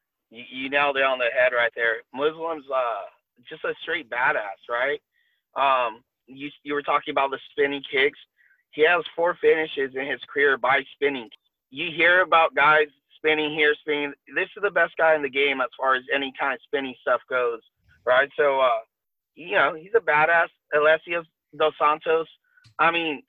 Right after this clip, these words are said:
that guy was a top ten guy, and he still is, right? He's won eight out of his last ten U F C fights. He has seven fight winning streak. Um, a lot of people didn't want to fight him right when he was on that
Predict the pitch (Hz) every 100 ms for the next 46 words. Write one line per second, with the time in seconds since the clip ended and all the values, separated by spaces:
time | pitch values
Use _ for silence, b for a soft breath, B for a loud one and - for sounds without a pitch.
0 | - 160 196 202 196 196 196 - 196 196
1 | 208 202 196 180 143 160 208 _ 220 202
2 | 208 151 123 135 156 156 160 151 165 160
3 | - 160 151 156 165 160 156 156 156 _
4 | 156 156 151 151 147 - 147 147 139 139
5 | 139 _ _ _ _ _ _ 147 151 143
6 | - 160 165 160 156 - 147 156 151 -
7 | 156 160 156 _ _ 139 123 113 - 131
8 | 170 202 - 208 214 208 208 214 202 202
9 | 175 _ 151 196 208 143 131 151 170 170
10 | 165 170 160 156 143 147 156